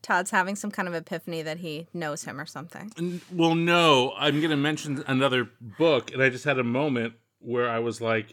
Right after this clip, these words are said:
Speaker 2: "Oh, um, I wonder if this person wrote or knows about this other person," and they do. I'm sorry, that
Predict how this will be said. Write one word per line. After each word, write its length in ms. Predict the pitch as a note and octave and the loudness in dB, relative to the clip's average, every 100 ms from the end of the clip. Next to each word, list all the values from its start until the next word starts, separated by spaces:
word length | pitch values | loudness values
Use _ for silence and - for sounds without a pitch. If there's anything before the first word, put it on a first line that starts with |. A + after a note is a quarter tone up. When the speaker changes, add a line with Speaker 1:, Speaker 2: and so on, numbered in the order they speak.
| - | -4
Speaker 2:
"Oh, 580 | F3+ G#3+ F#3+ C3 A#2 - - | 0 4 4 2 0 -8 -4
um, 640 | A#2+ A#2 A2+ A2 A2 G2+ - _ _ _ _ _ - - _ _ | 0 2 2 0 -4 -6 -14 _ _ _ _ _ -20 -20 _ _
I 40 | B2 | -4
wonder 180 | C3+ C#3 | -2 -2
if 80 | B2+ | -4
this 120 | - | -6
person 400 | C3+ A#2 A#2+ A2+ | -4 -4 -4 0
wrote 280 | A#2+ A#2+ - - | 2 0 -4 -2
or 120 | A#2 | 0
knows 260 | A2+ A2+ G#2 | 2 0 0
about 220 | G#2 - | -6 -8
this 140 | - | -4
other 140 | A2+ G#2+ | -2 -2
person," 380 | G#2+ G2 G2+ F#2+ | -6 -6 -6 -8
and 160 | F#2 | -8
they 100 | F#2 | -8
do. 220 | F2+ F2+ - _ - | -8 -10 -12 _ -6
I'm 160 | B2 A#2 | -4 0
sorry, 200 | C3 A2+ | 0 2
that 200 | C3 | 2